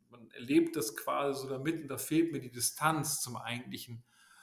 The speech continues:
Thema. Und das wirkt sich zum Beispiel auch am Ende der Reportage recht negativ aus, wenn, ähm, wenn ein Incel sich zum Interview bereit erklärt und, äh, die Reporterin ihn mehr oder weniger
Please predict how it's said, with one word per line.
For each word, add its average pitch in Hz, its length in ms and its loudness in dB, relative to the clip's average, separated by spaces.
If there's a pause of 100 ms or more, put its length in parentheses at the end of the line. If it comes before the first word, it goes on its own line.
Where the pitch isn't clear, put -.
(440)
Thema. 135 460 4
Und 101 280 -6
das 113 240 -2
wirkt 147 180 2
sich 135 140 -4
zum 127 160 -6
Beispiel 123 300 -6
auch 110 160 -6
am 107 180 -4
Ende 156 720 0 (420)
der 131 140 0
Reportage 131 640 -4
recht 127 240 -6
negativ 143 500 -2
aus, 120 560 -2
wenn, 123 340 -6
ähm, 113 600 -8 (160)
wenn 113 160 -4
ein 123 560 -6
Incel 135 640 -4
sich 117 240 -8
zum 120 180 -6
Interview 156 380 2
bereit 123 380 -2
erklärt 127 720 -6
und, 113 380 -10
äh, 110 320 -12 (480)
die 120 60 -2
Reporterin 127 1080 -2 (840)
ihn 117 260 -4
mehr 117 220 0
oder 123 260 0
weniger 127 920 0